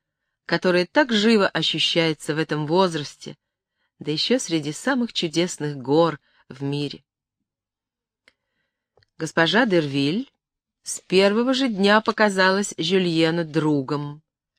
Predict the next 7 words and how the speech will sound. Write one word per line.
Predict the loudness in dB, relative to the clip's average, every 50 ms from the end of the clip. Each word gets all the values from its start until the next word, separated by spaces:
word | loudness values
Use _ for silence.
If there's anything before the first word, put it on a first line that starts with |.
| _ _ _ _ _ _ _ -4
И | 0 2
он | 4 4 2
сразу | 2 2 4 4 4 6 4 4
же | 4 4
бросился | 4 4 4 4 2 2 0 -4 -4 -6 -4
показывать | 0 0 0 0 2 2 2 2 2 0 -2 -6 -6 -6 -6 -4
ей, | -2 0 0 -2 -2